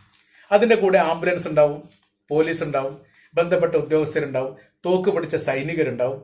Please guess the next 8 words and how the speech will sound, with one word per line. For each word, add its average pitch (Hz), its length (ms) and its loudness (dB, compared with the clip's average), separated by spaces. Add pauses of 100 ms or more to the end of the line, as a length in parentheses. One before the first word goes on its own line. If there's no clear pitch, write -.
(320)
അതിനിടയിൽ 196 520 2
മജിസ്ട്രേറ്റ് 175 640 -2
പോലെയുള്ള 147 360 2
ഒരാൾ 135 380 0
വിധി 127 220 -6
പറയും. 120 340 -4 (600)
നടപ്പിലാക്കാൻ 180 760 2
വേണ്ടി, 151 260 -4